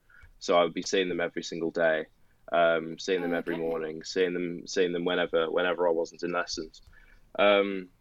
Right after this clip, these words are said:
Speaker 1: and yeah, and it was, I, I mean, I was never sort of physically, physically bullied. I, I'm,
Speaker 2: Mm.
Speaker 1: and I will, I will always stress that I was never physically bullied.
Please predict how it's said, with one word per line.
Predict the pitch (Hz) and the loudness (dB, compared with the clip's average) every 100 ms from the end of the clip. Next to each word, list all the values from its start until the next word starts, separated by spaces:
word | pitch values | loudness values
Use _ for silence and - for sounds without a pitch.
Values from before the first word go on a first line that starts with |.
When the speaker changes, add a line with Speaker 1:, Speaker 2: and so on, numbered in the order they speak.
| _ - _ _ - - - | _ -20 _ _ -20 -14 -2
Speaker 1:
and | 107 104 104 104 95 - - - | 0 0 -2 -6 -10 -16 -18 -2
yeah, | 123 107 | 2 2
and | 110 | 2
it | 104 | -2
was, | 113 98 - | -4 -8 -4
I, | 113 | -4
I | 123 117 | -2 -2
mean, | 120 | 0
I | 113 | 0
was | 107 | 0
never | 123 110 98 | 0 0 0
sort | 95 98 90 | -2 -2 -2
of | 85 _ _ - _ _ _ - _ | -4 _ _ -20 _ _ _ -20 _
physically, | 107 90 85 90 80 82 82 - - | -4 -2 -6 -4 -2 -2 -6 -14 -12
physically | - 98 78 90 | -2 -2 -2 -6
bullied. | 82 107 82 78 - - | -4 -2 -2 -4 -10 0
I, | |
I'm, | 90 90 90 87 82 139 233 | 0 2 0 0 -4 -6 -4
Speaker 2:
Mm. | 90 | -4
Speaker 1:
and | 87 87 | -4 -4
I | 92 | 0
will, | 92 90 - | 0 0 0
I | 92 90 | 2 2
will | 95 | 2
always | 104 95 87 | 2 2 2
stress | - 82 | 0 -2
that | - | 0
I | - | -2
was | - | -2
never | 98 90 87 | -2 -2 -2
physically | 87 - 90 82 | -6 -8 -8 -2
bullied. | 85 80 | -2 -2